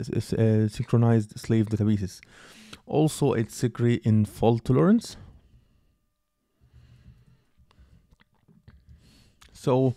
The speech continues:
um, the presence of slave databases enhance fault tolerance. Even if one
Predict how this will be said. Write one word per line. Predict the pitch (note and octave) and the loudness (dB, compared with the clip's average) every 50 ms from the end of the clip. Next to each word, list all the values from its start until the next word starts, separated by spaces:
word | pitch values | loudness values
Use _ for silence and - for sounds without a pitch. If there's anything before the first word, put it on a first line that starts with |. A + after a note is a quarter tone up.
| - - - - - - - - - - _ | -6 -18 -20 -20 -20 -20 -20 -20 -20 -4 _
um, | C#3 C3+ C3+ C3 B2+ B2+ C3 - - - | 4 4 6 6 4 2 0 -2 -6 -2
the | B2+ C3+ C3 B2+ B2+ B2 B2 - - _ | 0 2 4 4 4 2 0 -2 -4 _
presence | - F3 F3+ E3+ - D#3+ D3+ - - - - | 0 0 0 2 0 -2 -2 -2 -6 -6 -6
of | B2 A#2 - - | -6 -6 -6 -8
slave | - - B2+ C3 C3+ B2+ | -4 -2 0 0 0 0
databases | B2 B2 - A#2+ A2+ B2 - - A2+ A2 | -2 -2 -2 0 -2 -2 -4 -4 -6 -4
enhance | - A2 G2 - - B2 C3 C3 C3 B2+ | -4 -4 -4 -4 -4 -2 0 0 0 -2
fault | - - - - A#2 A2+ - | -4 -10 -4 -4 -4 -4 -2
tolerance. | - A2 G#2+ G#2+ G#2+ - - - | -2 0 0 0 0 -2 -6 -6
Even | - D3 D#3 D#3+ C#3 C#3 C#3 C3 - | 0 2 2 4 6 6 4 4 4
if | - C3 B2 - - - | 0 -2 -2 -2 -4 -4
one | - B2+ B2+ B2+ C3+ C3 | 2 4 6 6 6 4